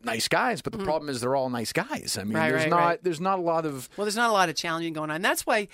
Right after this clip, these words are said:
Speaker 2: you know, you, people can say what they want about Shaughnessy, but he serves a very, very important
Speaker 1: Oh, he's
Speaker 2: purpose.
Speaker 1: essential.
Speaker 2: Yeah, he really
Speaker 1: Totally
Speaker 2: is.
Speaker 1: essential.
Speaker 2: And, and, you know, Borges, too. I know people like to rag on Borges a lot, but same kind of idea,
Speaker 1: No
Speaker 2: you know?
Speaker 1: question.
Speaker 2: And, you know, challenging Belichick's a big deal.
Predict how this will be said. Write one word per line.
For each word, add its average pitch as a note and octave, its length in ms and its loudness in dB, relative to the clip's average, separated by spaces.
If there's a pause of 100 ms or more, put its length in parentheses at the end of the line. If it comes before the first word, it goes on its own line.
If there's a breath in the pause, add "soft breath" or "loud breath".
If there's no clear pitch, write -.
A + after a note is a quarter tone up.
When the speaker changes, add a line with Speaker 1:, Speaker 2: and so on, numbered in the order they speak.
(160 loud breath)
Speaker 2:
you G3 60 -2
know, G3 80 0
you, B3+ 200 -2
people - 280 -8
can - 140 -12
say G#3+ 140 2
what A3+ 120 -2
they F#3 80 0
want F#3+ 200 2
about C#3+ 200 -4
Shaughnessy, D#3+ 420 -6
but C#3 140 -14
he D3+ 120 -12
serves D3 320 -8
a C#3 60 -14
very, D3 280 -6
very D3 260 -6
important D3 320 -4
Speaker 1:
Oh, D#4+ 160 2
he's D#3+ 100 2
Speaker 2:
purpose. D#3+ 140 2
Speaker 1:
essential. - 560 2
Speaker 2:
Yeah, E3 220 0
he D#3 60 0
really E3+ 120 2 (180)
Speaker 1:
Totally E3 220 2
Speaker 2:
is. A2 80 -2
Speaker 1:
essential. - 260 -2
Speaker 2:
And, E3 260 2
and, E3 340 -4 (380 soft breath)
you F#3 120 -4
know, E3+ 280 2 (140)
Borges, F3+ 420 0
too. F3 220 -2
I D3+ 60 2
know D#3+ 180 -4 (160)
people D#3 220 -10
like D3 180 -8
to D#3 100 -10
rag D#3 280 -2
on D#3 100 -4
Borges D#3 380 -4
a C#3+ 40 -8
lot, D3 220 -6
but D#3+ 180 -10
same G3 320 -2
kind F#3 220 -2
of F3 100 -4
idea, E3 340 0
Speaker 1:
No - 40 -10
Speaker 2:
you - 120 -6
know? - 40 -4
Speaker 1:
question. D#3 460 0 (280 loud breath)
Speaker 2:
And, F#3+ 140 0
you G#3+ 60 0
know, F#3 80 0
challenging G3+ 440 2
Belichick's F3 520 0
a C3+ 40 -6
big D3+ 680 -4
deal. C#3+ 460 -8